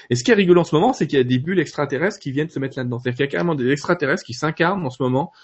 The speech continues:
sur Terre pour compléter ce champ dimensionnel-là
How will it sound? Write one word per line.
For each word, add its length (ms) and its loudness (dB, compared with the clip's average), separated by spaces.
sur 240 0
Terre 360 4
pour 180 -2
compléter 560 4
ce 140 4
champ 160 2
dimensionnel-là 720 2